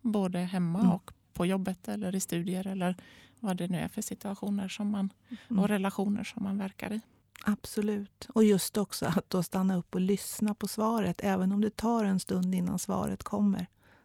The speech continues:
Speaker 2: Det är en fin, ett fint sätt att visa uppmärksamhet.
Speaker 1: Hörrni,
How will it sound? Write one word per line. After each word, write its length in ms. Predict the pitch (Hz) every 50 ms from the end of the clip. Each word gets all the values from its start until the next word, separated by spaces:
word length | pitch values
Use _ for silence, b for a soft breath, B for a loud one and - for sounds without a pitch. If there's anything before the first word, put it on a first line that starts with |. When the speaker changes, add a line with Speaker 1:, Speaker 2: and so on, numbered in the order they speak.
| b b
Speaker 2:
Det 160 | - 214 214
är 40 | 202
en 100 | 190 175
fin, 480 | - 196 208 208 202 196 202 196 254 -
ett 160 | - - -
fint 220 | - 247 233 208 -
sätt 220 | - 190 185 -
att 140 | 190 - -
visa 360 | 190 185 - - 190 185 185 - _ _ _ _ _ _
uppmärksamhet. 880 | - 196 - - 196 190 175 - - 220 190 175 208 202 - - - - _ _ _ _ _ _ _ _ _ _ _ _ _ _ _ _ _
Speaker 1:
Hörrni, 360 | - 226 233 240 247 247